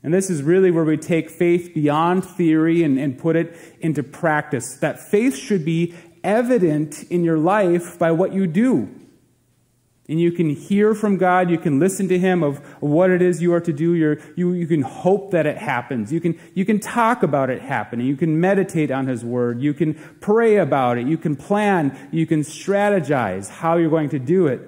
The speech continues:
But if you don't actually do what it says, then James says you're deceiving yourself. You're lying to yourself, 'cause it means you haven't actually accepted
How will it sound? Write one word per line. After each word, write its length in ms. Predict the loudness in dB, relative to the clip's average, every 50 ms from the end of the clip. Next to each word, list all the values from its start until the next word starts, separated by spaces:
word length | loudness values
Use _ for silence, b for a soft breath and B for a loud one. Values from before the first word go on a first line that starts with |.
| -18 -20 -20 -20 _ _ _ _ _ _ _ _ _ _ _ _
But 160 | -2 0 0
if 80 | 0 0
you 80 | 0
don't 320 | 0 2 2 2 2 0 -2
actually 720 | 0 0 0 -2 -4 -4 -2 0 0 2 2 0 0 -2
do 1160 | -4 -8 -14 -14 -12 -12 -10 -6 -2 0 2 2 4 4 4 2 4 2 2 0 0 -2 -6 -8
what 200 | -4 -2 -2 0
it 120 | -2 -2 -6
says, 840 | -6 -2 0 2 4 4 4 2 0 -2 -4 -8 -12 -14 -16 -20 _ _ _ _ _ _ _ _ _ _ _ _ _ _ _ _ _ _ _ _ _ _ _ _ _ _ _ _ _ _
then 120 | -10 -4 -2
James 220 | -2 -2 -2 0
says 220 | -2 -2 0 0
you're 80 | -2 -2
deceiving 540 | -2 -4 -8 -4 -2 -2 -2 0 -2 -4 -4
yourself. 640 | -6 -8 -12 -14 -16 -16 -16 -18 -20 -20 -20 _ _ _ _ _ _ _ _ _ _ _ _ _ _ _ _ _ _ _ _ _ _ _ _ _ _ _ _
You're 160 | -4 -2 0
lying 440 | 2 2 2 2 2 0 -2 -4 -6
to 100 | -8 -12
yourself, 640 | -12 -12 -12 -14 -16 -16 -16 -16 -18 -20 -20 -20 _ _ _ _ _ _ _ _ _ _ _ _ _ -4
'cause 100 | -2 0
it 60 | 2
means 260 | 2 2 2 2 2
you 120 | 0 -2
haven't 500 | -2 -2 0 0 0 0 0 -2 -2 -4 -6 -6
actually 640 | -4 -4 -4 -4 -6 -10 -10 -6 -4 -4 -2 -4 -4
accepted 920 | -6 -10 -12 -12 -8 -4 -4 -4 -4 -6 -8 -8 -6 -6 -6 -8 -10 b